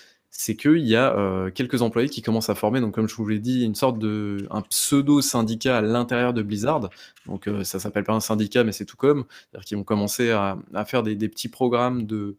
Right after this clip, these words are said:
de soutien entre employés, à faire des, des, des sortes de témoignages, tout ça, tout ça, d'entraide entre employés et tout. Donc c'est assez intéressant ce qui est en train de se passer, et, euh, ça serait très cool de voir ce genre d'initiative donc déjà démarrer dans d'autres gros studios. Ah, ça serait, je pense, très, très chouette,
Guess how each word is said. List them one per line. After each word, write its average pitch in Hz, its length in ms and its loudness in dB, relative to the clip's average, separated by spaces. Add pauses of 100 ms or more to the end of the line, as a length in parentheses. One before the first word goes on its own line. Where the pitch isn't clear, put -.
(360)
de 107 120 0
soutien 127 440 0
entre 113 180 0
employés, 117 500 0
à 120 60 2
faire 107 180 -4
des, 104 200 -2
des, 104 180 -4
des 110 180 -2
sortes 110 220 -2
de 101 60 -2
témoignages, 113 600 0
tout 110 120 -12
ça, 113 100 -4
tout - 140 -14
ça, 131 160 -2
d'entraide 117 540 0
entre 113 180 -4
employés 117 400 0
et 120 40 -2
tout. 151 160 -6 (520)
Donc 110 100 0
c'est 123 100 4
assez 117 200 2
intéressant 135 480 2
ce - 80 -10
qui 123 60 -2
est - 20 0
en 107 40 -2
train - 140 -4
de 104 60 -6
se 107 80 -8
passer, 131 440 -2
et, 107 160 0
euh, 92 360 0
ça 98 120 -8
serait - 200 -6
très - 180 -6
cool 170 300 -2
de 120 80 4
voir 127 200 2
ce - 160 -6
genre 123 220 0
d'initiative 113 600 -2
donc 107 180 -4
déjà 113 260 2
démarrer 113 420 2
dans 101 120 -2
d'autres 131 320 0
gros 139 160 -2
studios. 123 420 -8 (680)
Ah, 101 80 -6
ça 98 140 -8
serait, 107 220 -4
je 104 100 -6
pense, 101 240 -6
très, - 160 -6
très 107 180 -6
chouette, 151 360 -2